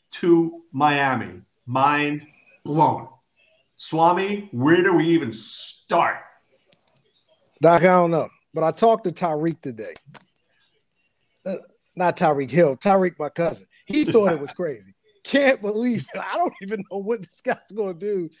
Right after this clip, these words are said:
Speaker 2: in Miami. Here's the thing. Wa-, Willie, I don't wanna hear. Here's the thing, Doc. Tyreek Hill is leaving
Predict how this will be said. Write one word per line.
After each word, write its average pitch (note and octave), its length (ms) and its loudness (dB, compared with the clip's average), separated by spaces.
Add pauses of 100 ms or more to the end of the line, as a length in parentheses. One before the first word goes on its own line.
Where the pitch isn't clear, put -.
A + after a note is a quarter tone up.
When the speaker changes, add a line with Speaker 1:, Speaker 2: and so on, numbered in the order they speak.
(220)
Speaker 2:
in G3 140 0
Miami. F#3 580 2 (380)
Here's B3 280 0
the G#3+ 100 -4
thing. F#3+ 360 -2 (120)
Wa-, F3+ 340 -12
Willie, B3 380 4
I A3+ 180 4
don't A3+ 100 -2
wanna G#3+ 160 -8
hear. F3 220 -10
Here's C4 300 -8
the A#3 80 -14
thing, F#3 320 -10
Doc. C3 240 -16 (760)
Tyreek C#4+ 520 -4
Hill F#3 520 0 (400)
is E3+ 220 -4
leaving E3 640 0